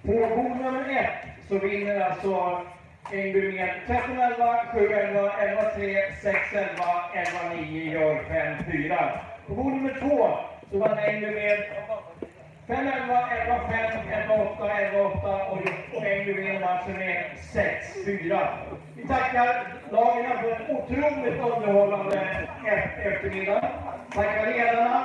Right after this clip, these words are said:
fantastiskt jobb. Vi tackar domarna, speciellt jättebra jobb av er två. Tack för ikväll och ha en riktigt trevlig lördagkväll. Så syns vi här imorgon, hoppas jag.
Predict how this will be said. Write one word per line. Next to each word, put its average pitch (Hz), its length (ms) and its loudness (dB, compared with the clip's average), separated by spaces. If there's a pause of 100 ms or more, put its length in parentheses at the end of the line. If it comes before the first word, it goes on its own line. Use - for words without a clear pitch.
(120)
fantastiskt 220 640 0
jobb. 233 240 6 (800)
Vi 185 120 0
tackar 220 340 0
domarna, 262 480 0 (420)
speciellt 240 540 0
jättebra 226 380 2
jobb 233 220 6
av 233 160 4
er 226 260 -2
två. 220 220 2 (920)
Tack 208 220 4
för 233 120 0
ikväll 240 320 0 (180)
och 185 120 -4
ha 214 300 4
en 214 140 -2
riktigt 208 360 -4 (440)
trevlig 214 300 0
lördagkväll. 214 600 4 (280)
Så 254 80 -2
syns 262 360 2
vi 285 60 -2
här 240 240 4
imorgon, 247 400 4
hoppas 220 480 4
jag. 214 240 4